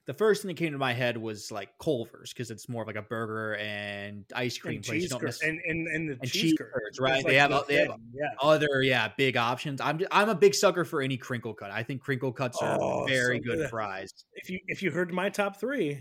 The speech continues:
Speaker 2: it was
Speaker 1: Yeah.
Speaker 2: Portillo's and Culver's, and guess what? It's two crinkle cuts.
Speaker 1: Yeah, like, a place that has, like, I would think most people would say, like, not very good fries that I, like, will enjoy once in a while. Like, usually I, I have to be completely,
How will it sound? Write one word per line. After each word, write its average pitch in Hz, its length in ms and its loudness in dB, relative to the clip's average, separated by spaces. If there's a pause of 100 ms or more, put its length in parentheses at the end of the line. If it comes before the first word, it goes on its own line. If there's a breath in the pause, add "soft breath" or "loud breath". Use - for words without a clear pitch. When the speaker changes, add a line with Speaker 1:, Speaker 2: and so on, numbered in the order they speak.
Speaker 2:
it 139 120 -8
was 127 240 -6
Speaker 1:
Yeah. 95 240 -2 (100)
Speaker 2:
Portillo's 156 600 -2
and 139 120 -6
Culver's, 151 400 -4
and 120 80 -10
guess 123 160 -10
what? 135 160 -16 (540)
It's - 100 -20
two - 160 -10
crinkle 147 300 -12
cuts. - 200 -20
Speaker 1:
Yeah, 143 220 -2
like, 139 180 0
a 151 60 2
place 202 280 6
that 190 100 2
has, 165 280 2
like, 131 280 -4 (500 soft breath)
I 156 120 2
would 147 180 0
think 139 300 -4
most 135 240 -2
people 135 180 -6
would 127 140 0
say, 123 180 -2
like, 110 200 -6
not 107 420 -10
very 123 320 -4
good 117 200 -10
fries 117 440 -8
that 120 100 -8
I, 117 220 -4
like, 120 440 -4 (140)
will 151 180 0
enjoy 127 540 0
once 135 240 -2
in 139 60 -6
a 135 40 -2
while. 135 200 2
Like, 113 180 -6
usually 117 420 -6
I, 107 280 -4
I - 20 0
have 117 140 -2
to 113 80 -10
be 113 80 -6
completely, 110 580 -12